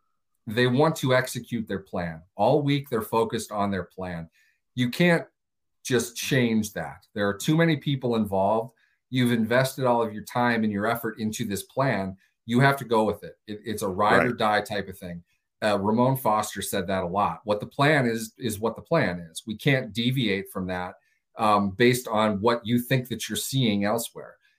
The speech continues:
Speaker 1: It, it's a tendency, um, it, it, it's a tendency-based thing. This is what we do well. This is what they don't do well. We're merging these two things together, and this is what we're coming up with. Um, there are situations, usually kind of,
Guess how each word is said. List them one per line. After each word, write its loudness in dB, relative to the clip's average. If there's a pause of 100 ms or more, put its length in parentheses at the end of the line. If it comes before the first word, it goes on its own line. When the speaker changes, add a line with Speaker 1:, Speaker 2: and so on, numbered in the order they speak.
(200)
Speaker 1:
It, 0
it's 0
a -2
tendency, 0 (220)
um, 0 (160)
it, -14
it, 0
it's 2
a 2
tendency-based 2
thing. 0
This -4
is -2
what 2
we 2
do 2
well. 6
This -4
is -12
what -2
they -2
don't 0
do -6
well. 2 (320)
We're 6
merging 6
these -2
two -2
things -2
together, 2
and 0
this -6
is -10
what -2
we're -2
coming -4
up -6
with. -8 (500)
Um, 6 (220)
there 4
are 8
situations, 2
usually 2
kind 0
of, -2